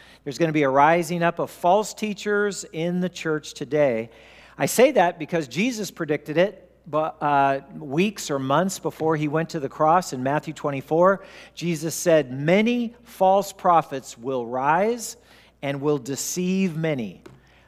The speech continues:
Many false prophets will rise and deceive many. So it should not come as a surprise whenever they, uh, raise their ugly head in the church today. Look what Paul says to Timothy. He says, "Timothy, I,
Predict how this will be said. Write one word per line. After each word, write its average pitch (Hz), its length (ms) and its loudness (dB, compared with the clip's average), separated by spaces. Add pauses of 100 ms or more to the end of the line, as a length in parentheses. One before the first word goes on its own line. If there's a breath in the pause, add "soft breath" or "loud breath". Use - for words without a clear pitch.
(140)
Many 226 340 2
false 127 340 -6
prophets - 520 -10
will 120 120 -4
rise 117 340 0
and 113 100 -4
deceive 107 320 -6
many. 101 360 -6
So 151 400 2
it 147 120 -4
should 185 240 0
not 196 220 4
come 202 180 0
as 190 140 -2
a 180 100 -6
surprise 185 600 2
whenever 151 280 -2
they, 165 220 0 (640 loud breath)
uh, 123 420 0 (400)
raise 151 400 2
their 160 200 2
ugly 160 300 2
head 160 220 4
in 165 80 0
the 143 80 -4
church 165 360 -4
today. 170 520 2
Look 202 220 2
what 185 160 -2
Paul 170 220 4
says 165 420 -2
to 131 140 -10
Timothy. 175 500 0
He 151 140 -2
says, 147 400 2 (720 loud breath)
"Timothy, 185 840 2 (160)
I, 135 140 2